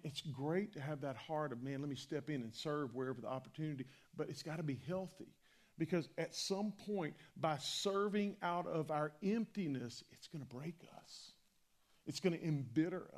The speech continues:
us. It's going to drive us to look and go, "Hey, God, my sister's lazy. Would you tell her to get off her tail and come help?"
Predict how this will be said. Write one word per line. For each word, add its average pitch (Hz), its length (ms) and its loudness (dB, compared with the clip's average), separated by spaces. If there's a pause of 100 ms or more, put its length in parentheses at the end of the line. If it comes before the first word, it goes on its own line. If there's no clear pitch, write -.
(140)
us. - 360 -18 (320)
It's 165 220 2
going 185 420 2
to 165 380 2 (240)
drive 175 500 4
us 175 180 6
to 165 120 0
look 175 380 6
and 156 140 0
go, 160 240 6 (160)
"Hey, 185 120 4
God, 170 360 6 (420)
my 185 160 0
sister's 196 540 0
lazy. 160 480 4
Would 135 160 0
you 202 100 0
tell 220 220 0
her 208 100 4
to 151 80 -4
get 180 160 0
off 170 200 2
her 160 100 -4
tail 156 340 0
and 135 100 -6
come 151 140 -2
help?" 160 320 2